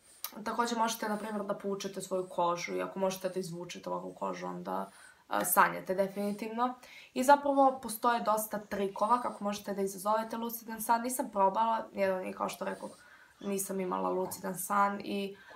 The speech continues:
a, želela bih da probam ove metode i ako mi budu uspeli da napravim update ovog videa. Em, znači, što sam htjela da kažem? Znači, postoje više metoda. A, prva metoda jeste to da,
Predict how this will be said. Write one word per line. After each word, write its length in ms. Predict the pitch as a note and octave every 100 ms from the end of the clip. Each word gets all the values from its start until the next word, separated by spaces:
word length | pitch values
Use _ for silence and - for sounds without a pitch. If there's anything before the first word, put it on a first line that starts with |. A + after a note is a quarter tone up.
| -
a, 120 | G#3+
želela 300 | A3 A#3+ A#3
bih 200 | A3 A3
da 260 | G#3+ G#3+ -
probam 420 | G3 F#3+ G3 G3+ G3
ove 180 | G3
metode 540 | G3 F#3+ G3 F#3+ G3 G3+
i 280 | - G3+ -
ako 220 | G3+ G3
mi 100 | G3
budu 240 | G3 G3 G3
uspeli 380 | G3 - G3+
da 100 | F#3+
napravim 320 | F#3+ F#3+ G3 F#3+
update 520 | G3 F#3+ F#3 F#3 F#3
ovog 220 | F#3 F3+
videa. 440 | G3 G3 A#3 A#3 - - - - - -
Em, 800 | - A3 A3 A3+ A3+ A3 A3 G#3+ - _ _ _ _ _ - - -
znači, 800 | A3 A3 A3 A3+ - A3+ A3 -
što 160 | - A3+
sam 140 | G#3
htjela 180 | G#3 G3+
da 100 | G3
kažem? 280 | G3 G3 F#3+ F3 - G#3
Znači, 300 | A3 A3 G#3+
postoje 380 | G#3 B3+ B3+
više 260 | A#3+ A3+ A#3
metoda. 560 | G3+ F#3 F3+ F3+ A#3 A#3+ - - - - -
A, 220 | G#3+ G#3+
prva 160 | B3+ C#4
metoda 440 | C4+ C4 A#3 B3
jeste 360 | B3 B3 - B3+
to 260 | B3 A3+ G#3
da, 380 | G#3 G#3+ A3+